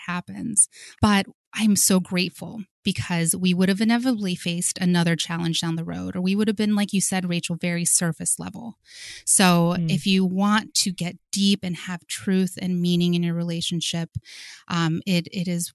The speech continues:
Speaker 1: worthwhile to forgive, to work on the betrayal, and, and turn it into an actually positive,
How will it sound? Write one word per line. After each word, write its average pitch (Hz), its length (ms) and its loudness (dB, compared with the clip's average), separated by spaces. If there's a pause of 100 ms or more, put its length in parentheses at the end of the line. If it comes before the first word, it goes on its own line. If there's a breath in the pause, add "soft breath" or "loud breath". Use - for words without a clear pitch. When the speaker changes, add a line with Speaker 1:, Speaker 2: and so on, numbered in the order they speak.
Speaker 1:
worthwhile 175 840 2
to - 200 -4
forgive, 196 840 0 (420 loud breath)
to 165 460 2
work 196 380 0
on 190 180 4
the 185 80 4
betrayal, 170 840 0 (100)
and, 170 460 2 (160)
and 175 360 -4 (200)
turn 190 300 2
it 190 200 2
into 180 440 0
an 175 100 -2 (120)
actually 180 680 -6 (100)
positive, 170 720 -2